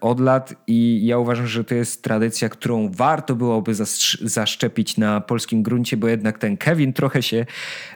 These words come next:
ociera już o banalność, jeśli chodzi o taki wybór do, e, świątecznego stolika. I ja tylko chciałbym skomentować, że wszystkie filmy Franka Capry, bo właśnie on jest reżyserem To wspaniałe życie,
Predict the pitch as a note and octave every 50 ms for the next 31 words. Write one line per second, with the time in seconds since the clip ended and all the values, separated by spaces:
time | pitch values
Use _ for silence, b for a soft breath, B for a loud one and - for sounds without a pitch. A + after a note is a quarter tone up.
0 | B - D#3 D#3+ - - F3 E3 E3 D#3 C#3+ C#3+ C3+ - - - B2+ B2+ C3 A#2
1 | A#2 A2 G#2 - _ _ - - A#2 A#2 A#2 B2 A#2+ A#2 A#2 A2+ A2 G2+ - -
2 | G#2 - - A2 - - A2 A2 G2+ G#2 G#2 - G2 G#2 G2+ G2 G2 F#2+ G2 G2
3 | F#2 - G2+ F#2 - G#2 G2+ G#2 G#2 G2+ G2+ G2+ G2 G2 G2 G#2 G2+ G2 G2 F#2+
4 | G2 F#2+ G2 F#2+ F#2 F2 D#2 C#2 D#2 G2 G2 F#2+ F#2+ F#2 - - - - - -
5 | - A#2+ G#2+ G#2 G#2+ - - - G#2+ G2 G#2 G2+ - - - G2+ F#2+ F#2 F2+ -
6 | C#3 D3 E3 E3 B B B B B B B B B B B B B B B D3
7 | F3+ F#3+ F#3+ G3+ G3+ F#3+ E3 D3+ D#3 F3+ E3 - - G#3 - G3+ F#3+ - - G#3+
8 | G3+ G#3 G3+ - - G3+ G3+ G3 - G#3 G3 F#3+ F3+ E3+ F3 F3 F#3+ F#3+ F#3+ F3
9 | E3 - - - - - - - A#3 - - - C#3 - - - A2+ A2+ A2+ A2+
10 | A2+ G#2+ F#2 C2 - - - A#2 A2 A2 - A2+ G#2+ - - A#2+ A2 G#2+ - -
11 | A#2 A2 A2 A#2 A2 G#2 D#2 C2+ C2 - - _ - - A2+ A2+ A#2 A2+ A2+ A2+
12 | A#2 A2 - - B2 - B2 B2 A#2 A2 G2+ - - G#2+ F#2+ G2+ G#2 - - G#2
13 | G2+ G2 F#2+ - G2+ - - - G#2+ G#2 G#2 G2+ G2 G#2 G#2 - A#2+ A#2+